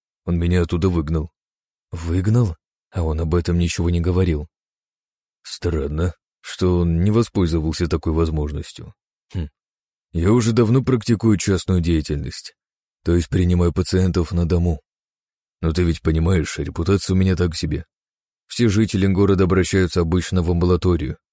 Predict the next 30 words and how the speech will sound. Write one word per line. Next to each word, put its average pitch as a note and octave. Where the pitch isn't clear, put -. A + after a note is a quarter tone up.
Все, F2
кроме F#2
откровенно F2+
бедняков D#2+
и E2+
бандитов, E2+
которые E2+
в D#2+
государственные F2+
организации F2+
за F2
помощью F2
обращаться, E2+
как -
правило, E2
не E2
могут. D#2
Так -
ты E2+
подпольный E2
врач? E2+
Был F2+
им D#2
какое-то D#2+
время. D2
Оттуда B2
и A#2
начались A2
все G2
проблемы. D2+